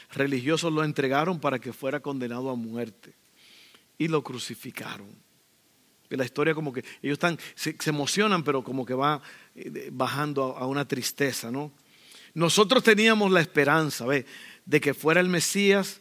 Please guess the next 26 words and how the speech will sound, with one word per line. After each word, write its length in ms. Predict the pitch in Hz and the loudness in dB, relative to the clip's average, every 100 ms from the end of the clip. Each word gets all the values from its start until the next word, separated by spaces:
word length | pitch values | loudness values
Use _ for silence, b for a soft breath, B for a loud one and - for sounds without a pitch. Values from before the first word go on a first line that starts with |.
| _ _ | _ _
que 120 | - 147 | 0 2
había 220 | 147 170 | 4 4
venido 380 | 170 165 170 139 | 4 2 -2 0
para 240 | 147 139 | 2 2
rescatar 500 | 135 127 131 117 143 | -2 -2 -2 0 2
a 80 | 151 | 2
Israel. 520 | 139 151 143 143 143 b b b b b - | 0 0 0 -2 -6 b b b b b -2
Todo 260 | 143 156 | 4 4
esto 220 | 160 - 147 | 4 0 -6
sucedió 440 | 170 175 170 165 | -4 -2 2 2
hace 200 | 156 165 | 0 -4
tres 260 | 170 175 139 | -4 -4 -2
días. 400 | 147 147 - 131 | -4 -4 -6 -6
No 160 | 131 | -6
obstante, 640 | 151 - 165 156 135 156 - B B B | -6 -4 -2 -2 -6 -14 -18 B B B
algunas 320 | 113 110 131 165 | -14 -6 -2 0
mujeres 380 | 165 170 170 | 2 2 2
de 80 | 165 | 2
nuestro 280 | 165 151 160 | -2 -4 -4
grupo 300 | 160 160 160 | -4 2 2
de 60 | 147 | 2
seguidores 440 | 160 160 151 156 | 0 2 2 0
fueron 300 | - 139 135 | 0 -2 -2
a 60 | 131 | -6
su 120 | 165 | -10
tumba 460 | - 185 143 147 | -6 -6 -4 -8